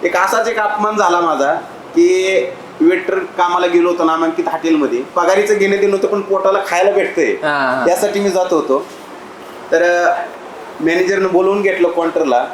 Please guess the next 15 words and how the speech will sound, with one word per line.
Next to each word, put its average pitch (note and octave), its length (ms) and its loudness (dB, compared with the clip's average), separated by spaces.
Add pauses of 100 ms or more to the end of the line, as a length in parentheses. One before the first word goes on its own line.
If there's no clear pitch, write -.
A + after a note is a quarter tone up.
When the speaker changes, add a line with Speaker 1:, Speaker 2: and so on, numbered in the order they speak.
(360)
Speaker 1:
की C#3 80 0
पंधरा D3+ 320 0
आठ D#3 160 0
दिवसानंतर, D3 600 0 (460)
की E3+ 360 4
म्हणले, E3+ 340 4
"तू F3 160 2
आजपासून E3+ 400 0
कामाला D#3+ 340 0
येऊ G3 180 4
नको." D3 220 0
Speaker 2:
हम्म. C#3 460 -6
Speaker 1:
म्हणलं, D#3+ 180 4
"सर, F#3+ 220 2
का?" F#3 520 0